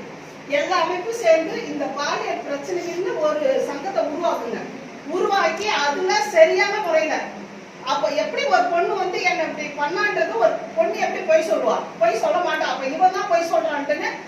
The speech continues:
அவன் பேர்ல கண்டிப்பா ஒரு ஆக்ஷன் எடுத்தா அடுத்தடுத்து எவனும் உருவாக மாட்டான். இதை நம்ம பேசிட்டே இந்த வந்து எல்லாமே செய்யறோம், எல்லாமே ரைட்டு, திருப்பி அது நடக்காம போயிட்டு போகுது, திருப்பி நடக்கும் தான். அதனால ஒரு அமைப்பா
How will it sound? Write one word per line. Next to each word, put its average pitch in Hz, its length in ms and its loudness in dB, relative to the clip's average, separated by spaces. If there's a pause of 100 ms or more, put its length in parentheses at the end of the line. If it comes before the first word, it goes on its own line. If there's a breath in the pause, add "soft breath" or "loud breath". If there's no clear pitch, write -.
(160)
அவன் 320 280 4
பேர்ல 381 380 4
கண்டிப்பா 370 480 0
ஒரு 359 140 6
ஆக்ஷன் 339 340 -2
எடுத்தா 269 280 -2 (400)
அடுத்தடுத்து - 560 2
எவனும் 330 340 2
உருவாக 285 260 2
மாட்டான். 214 340 -4 (1900)
இதை 339 220 6
நம்ம 320 180 4 (260)
பேசிட்டே 381 520 4 (100)
இந்த 349 140 0 (260)
வந்து 349 460 -4
எல்லாமே 330 340 2 (140)
செய்யறோம், 359 320 6
எல்லாமே 320 300 4
ரைட்டு, 311 300 4 (200)
திருப்பி 466 280 -4
அது 370 240 4 (200)
நடக்காம 370 460 0
போயிட்டு 349 220 4
போகுது, 320 360 2
திருப்பி 370 260 -4
நடக்கும் 294 360 -4
தான். 285 180 -4 (440)
அதனால 320 360 2
ஒரு 320 280 6
அமைப்பா 339 420 2